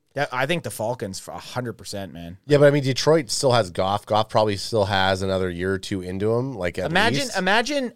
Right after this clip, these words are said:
Speaker 1: imagine Bijan Robinson, Kyle Pitts. Uh, who's,
Speaker 2: And when
Speaker 1: who's
Speaker 2: we know,
Speaker 1: that,
Speaker 2: and we
Speaker 1: who's
Speaker 2: know,
Speaker 1: the
Speaker 2: and
Speaker 1: stud
Speaker 2: we,
Speaker 1: wide receiver
Speaker 2: and
Speaker 1: in
Speaker 2: we know,
Speaker 1: Atlanta?
Speaker 2: and we know, uh,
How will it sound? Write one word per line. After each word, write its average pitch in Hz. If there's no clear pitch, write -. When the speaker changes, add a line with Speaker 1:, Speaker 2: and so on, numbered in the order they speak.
Speaker 1:
imagine 208
Bijan 202
Robinson, 175
Kyle 175
Pitts. -
Uh, 135
who's, -
Speaker 2:
And 151
when 175
Speaker 1:
who's 214
Speaker 2:
we 226
know, 214
Speaker 1:
that, 190
Speaker 2:
and 175
we 208
Speaker 1:
who's 208
Speaker 2:
know, 202
Speaker 1:
the -
Speaker 2:
and 160
Speaker 1:
stud 240
Speaker 2:
we, 196
Speaker 1:
wide 214
receiver 202
Speaker 2:
and 180
Speaker 1:
in 165
Speaker 2:
we 165
know, 165
Speaker 1:
Atlanta? 147
Speaker 2:
and 120
we 135
know, 143
uh, 98